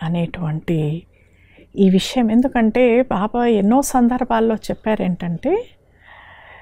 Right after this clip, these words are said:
అన్నిటికంటే సహజంగా పురుషార్థం చేయాలి, ముందుకెళ్ళాలి అంటే బాబా లాస్ట్ లాస్ట్లో ముఖ్యంగా మురళీలు చెప్పినప్పుడు దాంట్లో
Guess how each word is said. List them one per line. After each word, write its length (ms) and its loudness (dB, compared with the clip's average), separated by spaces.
అన్నిటికంటే 840 4
సహజంగా 800 0
పురుషార్థం 840 0
చేయాలి, 420 -2
ముందుకెళ్ళాలి 920 0
అంటే 400 -6
బాబా 600 0
లాస్ట్ 380 0
లాస్ట్లో 640 0
ముఖ్యంగా 480 -2
మురళీలు 380 2
చెప్పినప్పుడు 840 -8
దాంట్లో 680 0